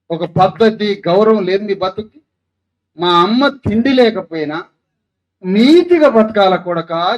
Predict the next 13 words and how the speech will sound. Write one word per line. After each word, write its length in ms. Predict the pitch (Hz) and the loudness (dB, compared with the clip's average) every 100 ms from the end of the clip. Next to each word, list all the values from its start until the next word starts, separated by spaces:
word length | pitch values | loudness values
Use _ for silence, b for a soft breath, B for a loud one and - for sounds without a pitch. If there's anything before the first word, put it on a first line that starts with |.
| 202 | -4
నీతిగా 340 | 196 240 233 | -6 -4 -4
బతకాల 440 | - 185 - 165 160 | -2 -4 -4 -4 -4
కొడక" 360 | 165 156 151 | -4 -6 -4
అని 320 | 156 147 160 269 - _ _ _ - | -4 -4 -6 -12 -20 _ _ _ 0
బతుకంతా 840 | 233 247 320 339 359 403 - 415 | 0 2 0 0 0 -4 0 2
నీతే 320 | 392 370 349 320 | 4 4 4 0
చెప్పిద్దిరా 400 | 262 233 220 185 | -2 -6 -6 -4
మా 160 | 165 151 | -2 -4
తల్లి. 460 | 143 135 151 127 _ _ _ - | -4 -8 -10 -14 _ _ _ -8
అందుకనే 300 | 160 175 233 | -6 -4 -2
మేము 180 | 220 165 | -2 -2
ఇట్లా 160 | - 139 | -6 -10
ఉన్నాం. 180 | - | -12